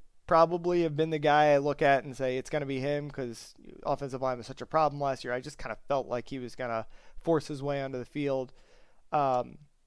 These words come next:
but so instead, the guys I look at are the skill guys. Um,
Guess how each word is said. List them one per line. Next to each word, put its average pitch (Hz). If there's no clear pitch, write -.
but 165
so 233
instead, 226
the 202
guys 190
I 185
look 175
at 165
are 156
the 143
skill 139
guys. 123
Um, 120